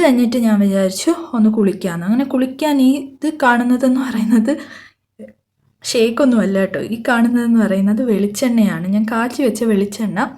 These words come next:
തണുപ്പത്തിരുന്ന് ഉറഞ്ഞുപോയി. പിന്നെ ഈ കുളിയൊക്കെ കഴിഞ്ഞ് നേരെ വന്ന് ചപ്പാത്തിയും കറിയും ഇച്ചിരി തൈരൂടെ. തണുപ്പാണെങ്കിലും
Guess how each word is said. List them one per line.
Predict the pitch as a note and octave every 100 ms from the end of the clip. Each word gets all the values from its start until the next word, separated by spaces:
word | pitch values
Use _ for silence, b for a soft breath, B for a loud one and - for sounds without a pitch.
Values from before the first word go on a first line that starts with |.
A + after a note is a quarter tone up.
| _ _ _ _ _ _ _
തണുപ്പത്തിരുന്ന് | C#4 B3+ C#4 - G3+ A3 C4+
ഉറഞ്ഞുപോയി. | B3 A#3 D#3+ D#3+ - _ _
പിന്നെ | - C4
ഈ | C#4 C#4
കുളിയൊക്കെ | A3+ A#3 A#3 A3
കഴിഞ്ഞ് | G#3+ G3 A#3 A#3
നേരെ | G3 F#3 G#3+ G3+
വന്ന് | F#3+ C4
ചപ്പാത്തിയും | - G3 F#3+ - - A#3+ C4 - - _ _ _ _ -
കറിയും | F#3+ F#3+ G#3 A3+ - - _ -
ഇച്ചിരി | A#3 A3 G#3 G#3
തൈരൂടെ. | F3+ G3 G3 E3 E3
തണുപ്പാണെങ്കിലും | G3+ A#3 D4 C#4 B3+ A#3 C#4+